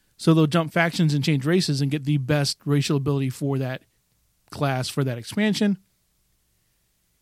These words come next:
And then you had diehards like me who are gonna stick, usually, except for my one race change,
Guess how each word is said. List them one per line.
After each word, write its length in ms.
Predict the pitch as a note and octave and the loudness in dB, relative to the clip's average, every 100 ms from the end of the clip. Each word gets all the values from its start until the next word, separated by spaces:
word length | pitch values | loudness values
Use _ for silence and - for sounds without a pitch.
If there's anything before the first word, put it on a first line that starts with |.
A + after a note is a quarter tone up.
| _ | _
And 120 | G3 G3+ | -2 2
then 60 | |
you 80 | G3 | 2
had 80 | E3+ | 2
diehards 340 | F#3 F#3 E3+ | 0 2 2
like 140 | D#3+ D#3+ | 0 0
me 340 | F3 D#3 D#3+ | 2 2 2
who 440 | D3+ D3 D3 D3 C#3 _ _ _ _ | 2 2 2 0 -4 _ _ _ _
are 80 | D#3 | -6
gonna 160 | D3 C#3 | -4 -4
stick, 460 | - C3+ C3 - _ - | -2 -4 -4 -10 _ -2
usually, 600 | D3+ D#3 C#3 B2 C3 C#3 - | 4 4 4 -2 -4 -8 -12
except 220 | - C#3 | -10 -6
for 60 | C#3 | -4
my 100 | C3 | 0
one 260 | C#3 C#3 | 2 2
race 220 | C3+ C3 | 0 -2
change, 420 | - B2 B2+ C3+ | -4 -6 -6 -8